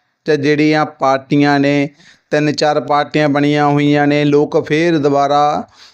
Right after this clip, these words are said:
ਉਹਨਾਂ ਦੇ ਜਾਲ ਦੇ ਵਿੱਚ ਫਸ ਜਾਂਦੇ ਨੇ, ਪਤਾ ਨਹੀਂ ਕਿਉਂ। ਉਹਨਾਂ ਨੂੰ ਖੁਦ ਨੂੰ ਪਤਾ ਹੁੰਦਾ ਕਿ ਸਾਡੇ ਨਾਲ ਕਿੰਨਾ ਧੱਕਾ ਕੀਤਾ ਇਹਨਾਂ ਨੇ, ਪਰ ਸਾਡੇ ਲੋਕ ਆ ਜਿਹੜੇ,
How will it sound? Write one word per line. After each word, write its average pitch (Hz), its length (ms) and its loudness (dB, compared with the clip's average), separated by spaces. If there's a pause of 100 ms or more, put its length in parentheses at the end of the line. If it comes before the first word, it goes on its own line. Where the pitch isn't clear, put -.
(100)
ਉਹਨਾਂ 175 340 2
ਦੇ 180 140 2
ਜਾਲ 151 360 0
ਦੇ 165 180 0
ਵਿੱਚ 151 220 -2
ਫਸ 147 340 -4
ਜਾਂਦੇ 151 360 0
ਨੇ, 151 120 0
ਪਤਾ 147 300 -2
ਨਹੀਂ 147 180 0
ਕਿਉਂ। 139 240 -2 (1500)
ਉਹਨਾਂ 160 220 0
ਨੂੰ 190 120 -2
ਖੁਦ 175 220 -2
ਨੂੰ 202 160 0
ਪਤਾ 170 240 -2
ਹੁੰਦਾ 156 220 -2
ਕਿ 160 100 0
ਸਾਡੇ 147 300 -2
ਨਾਲ 143 220 0
ਕਿੰਨਾ 139 320 0
ਧੱਕਾ 139 340 -6
ਕੀਤਾ 120 320 -4
ਇਹਨਾਂ 123 260 0
ਨੇ, 107 140 -6 (840)
ਪਰ 160 120 0
ਸਾਡੇ 151 340 -2
ਲੋਕ 165 380 2
ਆ 165 100 2
ਜਿਹੜੇ, 170 500 2